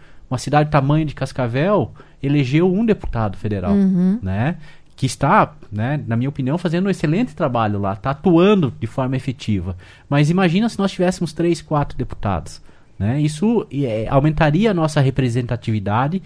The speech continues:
Speaker 1: e nós teríamos mais força de cobrar essas
Speaker 2: Uhum.
Speaker 1: ações como esse manifesto aqui cobra, né?
Speaker 2: Uhum.
Speaker 1: Mais ou menos nessa linha que o manifesto veio, veio, é, trazer, que é, que é fomentar o debate.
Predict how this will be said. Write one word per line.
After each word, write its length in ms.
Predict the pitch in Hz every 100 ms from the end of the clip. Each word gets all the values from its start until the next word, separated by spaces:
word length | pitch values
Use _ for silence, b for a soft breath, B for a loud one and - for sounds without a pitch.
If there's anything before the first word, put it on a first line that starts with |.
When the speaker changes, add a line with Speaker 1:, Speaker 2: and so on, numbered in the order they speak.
| B B
Speaker 1:
e 80 | 160
nós 160 | 160 156
teríamos 460 | 175 170 185 185
mais 240 | 160 190 -
força 380 | - 170 180
de 80 | 180
cobrar 720 | 185 220 190 160 170 240 - - -
essas 280 | 175 180
Speaker 2:
Uhum. 60 | 170
Speaker 1:
ações 400 | 170 208 175 214
como 260 | - 190 208
esse 160 | 190
manifesto 640 | 190 180 175 165 170 180 151
aqui 340 | - 165 214 B -
cobra, 460 | - 175 147 98 90 b b -
né? 160 | 107 147
Speaker 2:
Uhum. 60 | 180
Speaker 1:
Mais 180 | 196
ou 60 | 226
menos 260 | 214 240 214
nessa 240 | 220 220
linha 340 | 160 170 208
que 320 | 214 - 185 202
o 60 |
manifesto 600 | 180 170 151 147 151 - 151
veio, 480 | 143 156 165 151 98 B B B B -
veio, 960 | 107 98 120 131 135 127 117 107 95 -
é, 380 | - 104 98 98 98
trazer, 540 | 123 101 110 175 190 b b b b -
que 120 | - 127
é, 460 | 131 135 127 117 - -
que 100 | 135
é 20 |
fomentar 680 | - 165 156 127 - 147 160
o 20 |
debate. 580 | 131 104 110 160 -